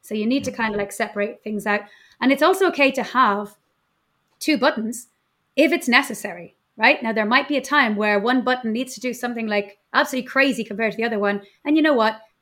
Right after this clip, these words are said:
Speaker 1: That's okay, because you don't have to over-engineer everything to make it, like,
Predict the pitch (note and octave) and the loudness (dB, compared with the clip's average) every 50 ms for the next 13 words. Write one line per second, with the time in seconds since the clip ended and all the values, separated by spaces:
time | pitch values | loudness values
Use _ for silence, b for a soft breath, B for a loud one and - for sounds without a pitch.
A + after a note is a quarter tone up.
0 | _ - C4 B3+ C#4+ C4+ - D4 E4 C4+ A3 G#3 - G3 A3+ G#3 - C4 B3+ - | _ -4 -2 0 0 0 2 2 2 2 2 -2 -4 -4 -4 -2 0 0 0 0
1 | - - A#3 A3+ - - - A#3+ A#3+ G#3+ A3 G#3+ A3 A3 G#3 - G#3+ A3 G#3+ G#3 | -2 -4 -6 -6 -6 -8 -4 -2 -2 0 0 0 0 0 -2 -4 -4 -4 -2 0
2 | G#3+ A3 A3 A#3+ A3+ A3 G3+ G3 - G#3 G3+ G#3 G3+ - G#3 G3+ G3+ G3 G3 G3 | 0 0 0 -2 -4 -6 -8 -8 -6 -4 -4 -4 -4 -4 -6 -6 -4 -6 -6 -8
3 | - | -10